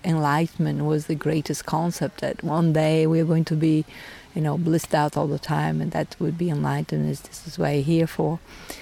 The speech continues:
So some, Osho announced that there was twelve people that were enlightened, and he was one of them.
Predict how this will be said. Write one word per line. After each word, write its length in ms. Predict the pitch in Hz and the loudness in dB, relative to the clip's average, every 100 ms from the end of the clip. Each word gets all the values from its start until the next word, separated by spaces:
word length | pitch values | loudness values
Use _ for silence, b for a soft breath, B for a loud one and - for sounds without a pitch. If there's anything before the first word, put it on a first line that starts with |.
| B B B | B B B
So 600 | - - 185 180 180 202 240 | -4 2 4 6 4 2 -2
some, 480 | 233 185 180 180 - - | -2 0 2 2 -2 -10
Osho 960 | - - - 185 180 190 175 185 - 202 | -10 -6 0 2 2 2 2 0 0 0
announced 360 | 170 143 151 - | 2 0 -2 -2
that 100 | 170 | 0
there 100 | 165 | 0
was 140 | - | -2
twelve 440 | - 180 196 190 - | 0 2 4 2 0
people 260 | 196 180 | 0 2
that 160 | 175 165 | 0 2
were 140 | 156 | 2
enlightened, 720 | 156 156 156 147 151 - 156 165 B B B B B - | 2 0 -2 -2 -4 -6 -6 -8 B B B B B 0
and 220 | 180 151 | 2 2
he 300 | - 170 160 | 2 2 4
was 180 | 165 190 | 2 2
one 220 | 196 214 | 2 2
of 100 | 214 | 2
them. 240 | 156 185 | 0 -2